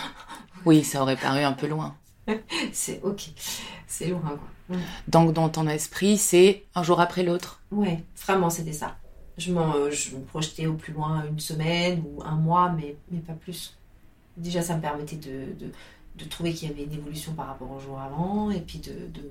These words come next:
Speaker 1: de me battre, euh, sans, sans, sans, sans angoisser aussi pour la, la suite.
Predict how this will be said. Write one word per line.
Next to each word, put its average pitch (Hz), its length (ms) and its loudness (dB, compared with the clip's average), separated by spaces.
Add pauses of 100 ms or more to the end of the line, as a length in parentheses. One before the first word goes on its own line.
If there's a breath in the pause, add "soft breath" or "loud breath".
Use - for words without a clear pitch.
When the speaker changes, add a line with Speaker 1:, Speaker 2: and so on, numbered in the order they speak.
Speaker 1:
de 160 80 -10
me 151 100 -4
battre, 156 480 0
euh, 135 280 -10 (320 soft breath)
sans, 160 580 0
sans, 156 260 -6 (380)
sans, - 360 -10
sans 170 280 -4
angoisser 175 580 -2
aussi 165 260 -8
pour 151 340 -16
la, 147 200 -12
la 156 80 -8
suite. 202 360 -8